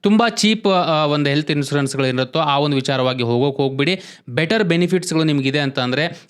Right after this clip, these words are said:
and very importantly ಕಂಟಿನ್ಯೂಸ್ ಆಗಿ ನೀವು ಕಟ್ಕೊಂಡು ಹೋಗ್ತಿದ್ದೀರಾ ಅಂತಂದ್ರೆ more ಬೆನಿಫಿಟ್ಸ್‌ಗಳು ನಿಮಗೆ ಸಿಗ್ತಾ ಹೋಗುತ್ತೆ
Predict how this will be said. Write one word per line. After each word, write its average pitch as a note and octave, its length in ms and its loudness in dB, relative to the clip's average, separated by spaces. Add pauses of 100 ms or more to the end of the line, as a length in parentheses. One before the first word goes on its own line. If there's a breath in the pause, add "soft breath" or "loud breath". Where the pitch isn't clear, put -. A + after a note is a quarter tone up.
(120)
and D3 120 0
very F3+ 200 2
importantly E3 540 0
ಕಂಟಿನ್ಯೂಸ್ F#3 540 0
ಆಗಿ F3 100 0
ನೀವು E3+ 120 0
ಕಟ್ಕೊಂಡು D3 380 -2
ಹೋಗ್ತಿದ್ದೀರಾ C3+ 380 -2
ಅಂತಂದ್ರೆ B2 760 -4
more G#3 240 4
ಬೆನಿಫಿಟ್ಸ್‌ಗಳು F3+ 580 0
ನಿಮಗೆ C#3+ 240 0
ಸಿಗ್ತಾ C#3 300 -4
ಹೋಗುತ್ತೆ B2 600 -4